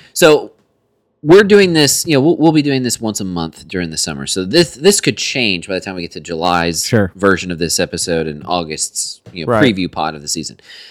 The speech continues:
Speaker 1: But as things stand right now, Leno has potential to be fantasy relevant, right?
Speaker 3: Yeah.
Speaker 1: But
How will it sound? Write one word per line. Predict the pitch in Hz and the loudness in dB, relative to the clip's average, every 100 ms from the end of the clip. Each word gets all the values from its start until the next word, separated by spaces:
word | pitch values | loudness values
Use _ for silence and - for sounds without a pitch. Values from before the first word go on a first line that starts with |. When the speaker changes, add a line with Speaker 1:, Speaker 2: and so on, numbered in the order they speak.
| _ | _
Speaker 1:
But | 123 127 - | 0 0 0
as | 135 156 185 - | 2 4 2 0
things | 165 151 - | -2 -2 -4
stand | - 123 104 | -2 -2 0
right | 95 69 | -2 -2
now, | 76 57 - _ _ _ _ _ - | -8 -12 -18 _ _ _ _ _ 0
Leno | 147 196 180 | 2 4 2
has | 151 139 | 2 0
potential | - 123 - - 233 - 110 | -2 -8 -6 -6 -6 -6 -8
to | |
be | 90 | -8
fantasy | 82 92 78 - 82 | -10 -12 -10 -10 -8
relevant, | 78 69 62 62 _ _ _ _ | -10 -10 -14 -20 _ _ _ _
right? | 90 131 180 _ | 0 0 -2 _
Speaker 3:
Yeah. | 120 120 113 110 - | -2 -2 -2 -8 -2
Speaker 1:
But | 117 | 0